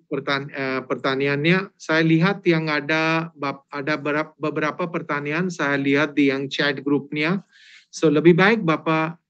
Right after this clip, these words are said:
masuk pertanyaan ini di chat group, saya li-, satu persatu saya lihat dan saya mulainya, em, itu dari Arfiana Kontan di tahun dua puluh.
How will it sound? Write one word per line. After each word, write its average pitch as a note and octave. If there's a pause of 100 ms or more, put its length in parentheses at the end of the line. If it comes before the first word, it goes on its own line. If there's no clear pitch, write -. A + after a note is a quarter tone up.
(120)
masuk D3+
pertanyaan C#3+
ini D#3
di C#3+
chat C3+
group, F3+
saya D3+
li-, C#3+ (160)
satu C#3+
persatu E3
saya E3
lihat B2+
dan C#3+
saya D3+ (560)
mulainya, D3 (1500)
em, C3+
itu C#3+
dari C3+ (880)
Arfiana C#3 (320)
Kontan C#3
di C3+
tahun E3
dua C#3+
puluh. D3